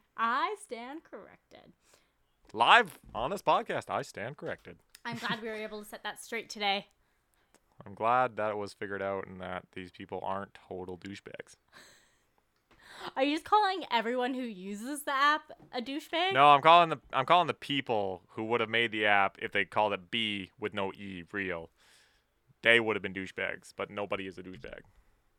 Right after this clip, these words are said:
Speaker 1: Hmm.
Speaker 2: Get it? Do you get what I'm saying here?
Speaker 1: Yeah, I, f-, I feel like I'm getting what you're putting down.
Speaker 2: Exactly. Anyway.
Speaker 1: <laughs>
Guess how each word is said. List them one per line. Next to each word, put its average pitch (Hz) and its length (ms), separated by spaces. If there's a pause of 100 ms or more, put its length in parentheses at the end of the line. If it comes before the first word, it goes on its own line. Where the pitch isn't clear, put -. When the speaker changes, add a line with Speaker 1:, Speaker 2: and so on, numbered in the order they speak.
(300)
Speaker 1:
Hmm. 220 80 (1500)
Speaker 2:
Get 104 160
it? - 100
Do 110 60
you 101 80
get 101 220
what 107 60
I'm 104 80
saying 107 180
here? 110 120 (160)
Speaker 1:
Yeah, 339 120 (160)
I, 311 60
f-, 294 40 (100)
I 269 80
feel 285 160
like 285 140
I'm 233 140
getting 220 200
what 208 100
you're 202 100
putting 190 200
down. 180 260 (2250)
Speaker 2:
Exactly. - 680 (1900)
Anyway. 107 200 (240)
Speaker 1:
<laughs> 359 60